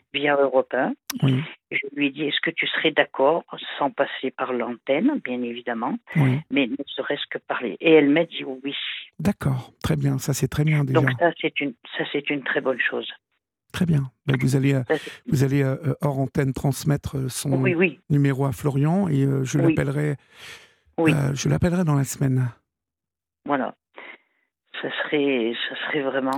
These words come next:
Speaker 2: Je le
Speaker 1: euh,
Speaker 2: ferai, je vous promets que je vais le faire. Euh,
Speaker 1: ce serait
Speaker 2: parce que
Speaker 1: super.
Speaker 2: je, je, je pense que c-, elle a besoin d'échanger et, et, et, et peut-être, euh, vous savez, d'échanger avec quelqu'un qui ne la juge pas du tout, en tout cas dont elle n'a pas l'impression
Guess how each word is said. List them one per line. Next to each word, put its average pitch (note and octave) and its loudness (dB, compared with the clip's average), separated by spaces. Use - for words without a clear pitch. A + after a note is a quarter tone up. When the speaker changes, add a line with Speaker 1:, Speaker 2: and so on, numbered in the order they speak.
Speaker 2:
Je C#3+ 6
le F3+ 2
Speaker 1:
euh, - 2
Speaker 2:
ferai, F#3 2
je - -8
vous C#3 0
promets E3+ 0
que - -8
je C3 -6
vais C#3+ 2
le C#3 -4
faire. D3 -6
Euh, C3+ 2
Speaker 1:
ce B2+ -2
serait C#3+ -6
Speaker 2:
parce C#3+ 0
que C#3+ 0
Speaker 1:
super. C3+ 6
Speaker 2:
je, C3+ 2
je, C#3 0
je C3 -4
pense B2+ 0
que - -2
c-, - -6
elle C3+ 4
a C3+ 2
besoin C3+ 2
d'échanger C#3+ 2
et, C3+ 2
et, C3+ 0
et, C#3 -2
et C3+ 0
peut-être, - -2
euh, D3 2
vous D#3 -4
savez, E3+ 0
d'échanger E3 2
avec D#3 -2
quelqu'un E3+ 0
qui D3+ 0
ne C#3+ 6
la C#3 2
juge C#3 0
pas D#3 0
du C#3+ -2
tout, F#3 2
en D3+ 2
tout D3+ -4
cas E3+ 2
dont E3 -4
elle D3 0
n'a D3 -2
pas D#3+ -2
l'impression D3+ 0